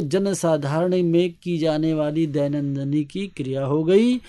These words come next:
और इस क्रिया ने फोटोग्राफी को एक नया आयाम भी दिया है, जहाँ पे आज ये अपने आप को स्थापित पाती है।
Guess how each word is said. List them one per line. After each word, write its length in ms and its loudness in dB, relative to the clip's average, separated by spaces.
और 400 6
इस 200 -2
क्रिया 380 2
ने 160 2
फोटोग्राफी 720 -2
को 180 0
एक 160 2
नया 340 0
आयाम 500 2
भी 100 2
दिया 320 0
है, 260 0
जहाँ 340 -6
पे 100 -6
आज 300 -6
ये 140 -4
अपने 280 -6
आप 180 -8
को 240 -6
स्थापित 480 -4
पाती 300 -8
है। 220 -14